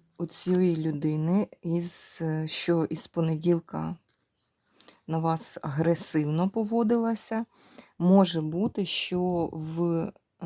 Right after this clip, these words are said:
далі, в середу, четверг захоче побачитись, наче, е, примиритися, може говорити, що вже любить вас і що все гаразд, але тут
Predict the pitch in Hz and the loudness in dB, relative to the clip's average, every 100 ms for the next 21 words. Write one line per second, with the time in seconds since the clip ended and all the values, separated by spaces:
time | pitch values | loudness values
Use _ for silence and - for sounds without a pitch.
0 | 160 156 151 185 247 247 247 - 175 - | -4 -2 4 4 4 2 0 -2 -4 -6
1 | - 190 208 214 185 180 - - 175 180 | -2 2 4 4 2 -2 -6 -10 -4 0
2 | 226 - - - 160 170 - 170 - 165 | 0 -2 -12 -8 -4 -2 -2 -6 -6 -8
3 | 151 151 185 240 - - 190 - - - | -6 0 0 0 -4 -4 -4 -4 -10 -18
4 | - 175 208 233 - 165 143 _ - _ | -4 2 4 4 0 -2 -4 _ -20 _
5 | - 165 156 156 160 _ - - - _ | -8 -4 -2 -2 -6 _ -20 -20 -20 _
6 | - 196 202 160 147 196 220 226 - - | 2 8 8 8 2 0 0 -2 -2 0
7 | 214 208 208 - _ - - 175 190 180 | 2 2 -2 -8 _ -18 -2 4 4 4
8 | 160 170 165 175 175 170 165 - 156 156 | 2 2 2 2 2 0 -6 -6 -4 0
9 | 156 147 165 202 220 214 208 214 - - | 0 2 2 4 4 4 0 0 -4 -8
10 | - 170 160 156 156 - 156 - 170 160 | -6 -4 -2 -4 -4 -8 -6 -4 0 0
11 | 143 143 156 202 - - - 156 156 190 | -2 -4 0 0 0 -8 -10 -6 -2 -4
12 | - 180 185 - | -4 -6 -6 -12